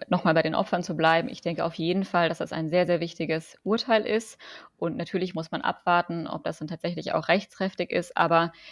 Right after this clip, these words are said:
allein die Tatsache, dass innerhalb von so kurzer Zeit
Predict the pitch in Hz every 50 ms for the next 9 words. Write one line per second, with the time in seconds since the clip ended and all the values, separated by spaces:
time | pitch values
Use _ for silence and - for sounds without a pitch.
0 | - - - - 175 170 175 170 175 170 - - 185 185 196 240 - 202 165 170
1 | 165 170 170 165 - - - 190 185 175 175 175 170 170 170 - - 165 165 170
2 | 165 - 165 185 185 - 185 175 - 170 170 - - - 175 170 185 180 175 175
3 | -